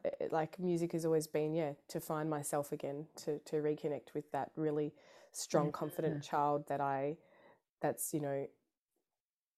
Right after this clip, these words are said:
Speaker 1: within all of us.
Speaker 2: Yeah.
Speaker 1: Um,
Speaker 2: That's
Speaker 1: yeah, and then
Speaker 2: so
Speaker 1: knowing
Speaker 2: cool.
Speaker 1: also when music can be unhelpful,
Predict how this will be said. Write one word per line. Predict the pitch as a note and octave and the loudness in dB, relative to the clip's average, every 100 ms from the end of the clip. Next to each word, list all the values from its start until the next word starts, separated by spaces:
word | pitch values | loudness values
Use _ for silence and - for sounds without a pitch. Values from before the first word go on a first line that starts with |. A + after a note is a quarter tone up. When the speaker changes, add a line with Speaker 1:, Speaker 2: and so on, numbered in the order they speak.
| - | -2
Speaker 1:
within | F3 D#3+ D#3 | 0 2 0
all | C#3+ D3+ | 2 0
of | D3+ | 0
us. | - D#3+ - - _ - _ _ _ - | -4 -6 -12 -16 _ -20 _ _ _ -4
Speaker 2:
Yeah. | D#3+ E3+ F3+ C3 - _ _ _ | 2 2 2 0 -6 _ _ _
Speaker 1:
Um, | D3+ C#3 C3+ C#3 E3 _ _ _ _ _ _ _ _ _ _ _ _ _ - | -8 -8 -8 -12 -14 _ _ _ _ _ _ _ _ _ _ _ _ _ 10
Speaker 2:
That's | A#3+ F3 | 12 12
Speaker 1:
yeah, | E3 | 10
and | G3 | 8
then | G3+ F#3+ - | 6 4 0
Speaker 2:
so | B3 | 8
Speaker 1:
knowing | G#3 F#3+ F#3+ | 12 12 12
Speaker 2:
cool. | F#3 | 12
Speaker 1:
also | F3+ G#3 F3+ | 8 8 8
when | E3+ | 10
music | E3+ E3+ F3 - | 8 6 4 0
can | F3 | 2
be | E3 E3 | 4 6
unhelpful, | D#3+ E3 - - D3+ F3 | 4 2 -2 -2 -2 -2